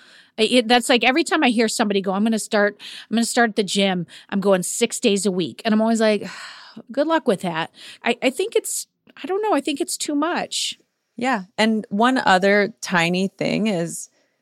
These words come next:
Speaker 2: sometimes what we hear in that moment is just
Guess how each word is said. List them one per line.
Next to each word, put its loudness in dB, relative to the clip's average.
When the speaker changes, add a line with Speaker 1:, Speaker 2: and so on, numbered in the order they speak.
Speaker 2:
sometimes -4
what -2
we 0
hear 0
in 0
that -2
moment -2
is -6
just -6